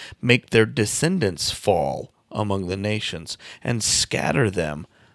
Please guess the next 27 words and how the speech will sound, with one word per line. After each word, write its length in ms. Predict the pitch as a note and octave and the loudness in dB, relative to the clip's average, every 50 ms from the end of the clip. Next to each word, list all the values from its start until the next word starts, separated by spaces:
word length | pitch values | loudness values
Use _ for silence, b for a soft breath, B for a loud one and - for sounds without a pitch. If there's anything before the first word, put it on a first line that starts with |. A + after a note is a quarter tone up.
| b b b | b b b
throughout 420 | - - G#2+ F2 D#2+ D#2+ C#2+ - | -12 -8 -4 -4 -2 -4 -4 -6
the 80 | - F2 | -6 -4
lands. 640 | F2+ G#2 G#2 F2 C#2 C2+ G#1+ - - - - - _ _ - _ _ _ _ _ _ _ _ _ _ _ _ _ _ _ _ _ _ _ _ _ _ _ _ _ - _ - _ _ _ _ _ _ _ | -2 -2 -2 -2 -4 -8 -12 -10 -10 -10 -10 -10 _ _ -20 _ _ _ _ _ _ _ _ _ _ _ _ _ _ _ _ _ _ _ _ _ _ _ _ _ -20 _ -20 _ _ _ _ _ _ _
They 120 | - G#2+ G2+ | 0 2 2
yoked 540 | G2 F2 E2 F2+ A2 D#3+ D#3+ - - - - | 2 2 2 4 4 4 4 2 -10 -8 -6
themselves 760 | D#2 C#2+ D2 - - - - C2+ C2+ C2 - - - - - b b b b b b | -6 -6 -6 -6 -4 -4 -4 -4 -6 -8 -10 -10 -12 -12 -12 b b b b b b
to 120 | - C3 A#2 | -2 -2 -2
the 120 | G#2+ F2+ | -2 -4
Baal 520 | F#2 - G#2+ F#2+ F#2+ F#2 F2 F2+ F#2 - - | -2 2 4 6 6 6 4 2 -2 -4 -2
of 280 | - F2 E2+ - - - | -4 -4 -4 -4 -8 -10
Peor 560 | - - D2 - - D2 D2+ B1 - - - _ _ _ _ _ _ _ _ _ _ - | -4 -2 -2 0 0 -2 -4 -6 -10 -12 -16 _ _ _ _ _ _ _ _ _ _ -2
and 160 | G2+ G2+ F#2+ - | -2 -2 -2 2
ate 220 | - A2 - - | 2 2 2 2
sacrifices 1080 | - - - - B2 C#3 E3 - - - F#2 - - E2+ E2 D2+ - - E2+ F#2 - - B B B B B B | -4 -2 0 2 2 2 0 -2 -4 -6 -6 -6 -4 -6 -6 -4 -4 -4 -4 -4 -4 -6 B B B B B B
offered 520 | - G2+ G2+ G2 G2 - - G2+ G#2+ - - | 2 6 6 6 6 6 2 2 2 2 0
to 120 | - B2 | 0 0
lifeless 720 | A2 G#2 G2 F#2+ F#2+ G2+ G2 F#2 - - - F#2+ - - - | 0 0 -2 -2 -2 -2 -2 -4 -8 -8 -8 -6 -6 -6 -4
gods. 640 | - - F#2+ G2+ G2+ E2+ D2+ E2+ - - - - _ _ _ _ _ _ b b b b b b b b b b b | -2 0 0 0 0 -2 -4 -8 -10 -10 -12 -12 _ _ _ _ _ _ b b b b b b b b b b b
They 160 | A2 G2+ G#2 | 8 10 10
aroused 460 | G2 F#2 F#2+ F#2+ G2 A2 C3+ B2+ - | 10 8 8 6 6 6 4 4 0
the 60 | - C3 | -2 0
Lord's 340 | B2+ A2+ A2 B2 B2+ - - | 2 4 2 2 2 0 -4
anger 480 | - F#2 E2+ E2 E2 E2 D#2+ G#2 B2+ _ _ _ _ _ _ | -2 -2 -2 -2 -4 -6 -6 -6 -8 _ _ _ _ _ _
by 160 | - E2+ F2 F2+ | 0 0 2 4
their 160 | F#2+ F#2 F2+ | 4 4 4
wicked 420 | F2+ F2 F#2+ F#2+ - A#2+ A#2 C3+ | 4 2 -2 0 0 -2 -4 -4
deeds, 500 | - F#2 D#2+ D#2 D2+ E2 G2 - - - | -6 -6 -6 -6 -6 -8 -10 -10 -12 -12